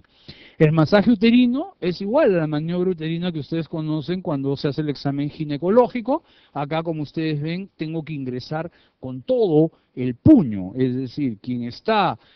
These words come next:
digamos, atendiendo esta complicación, si logra colocar la sonda y comienza a dar, digamos, las indicaciones en cuanto a los fluidos, toma de funciones vitales,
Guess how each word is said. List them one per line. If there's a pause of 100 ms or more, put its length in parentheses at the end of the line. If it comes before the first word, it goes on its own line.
(120)
digamos,
atendiendo (140)
esta
complicación, (160)
si
logra
colocar
la
sonda (200)
y
comienza
a
dar, (220)
digamos,
las
indicaciones
en
cuanto
a
los
fluidos,
toma
de
funciones
vitales,